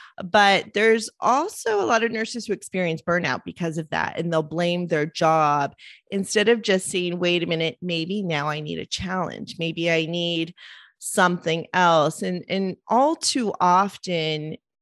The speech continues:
it's not where they're at. You want it to be, and it would be great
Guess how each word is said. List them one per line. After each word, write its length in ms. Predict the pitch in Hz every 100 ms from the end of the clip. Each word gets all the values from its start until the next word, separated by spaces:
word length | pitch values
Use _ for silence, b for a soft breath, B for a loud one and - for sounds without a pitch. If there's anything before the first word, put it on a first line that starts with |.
| _ _ _ _ -
it's 300 | 196 196 -
not 540 | 214 214 202 202 196 - -
where 340 | 170 170 165
they're 300 | 160 151 147 -
at. 480 | 151 139 117 - - - - 190
You 160 | 208
want 340 | 196 196 196 226
it 120 | 226
to 140 | 247
be, 460 | 220 226 226 226 226
and 160 | 180
it 80 | 175
would 160 | 170 156
be 180 | 160 -
great 680 | 165 175 180 196 214 -